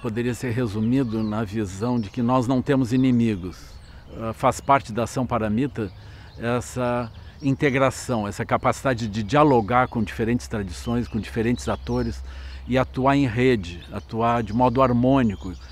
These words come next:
de tal modo que todos nós possamos ser beneficiados nesse movimento e a população em geral, os seres humanos e todos os seres possam ser beneficiados por esse encontro.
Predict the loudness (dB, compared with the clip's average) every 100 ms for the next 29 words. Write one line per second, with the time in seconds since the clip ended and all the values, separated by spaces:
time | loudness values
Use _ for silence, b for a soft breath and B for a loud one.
0 | B -6 0 2 4 2 0 0 0 0
1 | 0 2 2 0 -6 -4 -2 -2 -4 -2
2 | 0 0 -2 -6 2 2 2 -4 -12 -20
3 | B B B -4 -4 0 0 0 0 0
4 | 0 -2 -2 -2 -2 -2 -2 -4 -2 -2
5 | 0 0 -2 2 2 0 B B B -16
6 | -4 -2 -2 -2 0 0 2 0 -2 -8
7 | -4 -4 -4 -8 -4 -4 -4 -2 -4 -2
8 | -8 -6 -6 -2 -2 -2 -8 -2 0 -2
9 | -6 -4 -4 -2 -2 0 -2 -4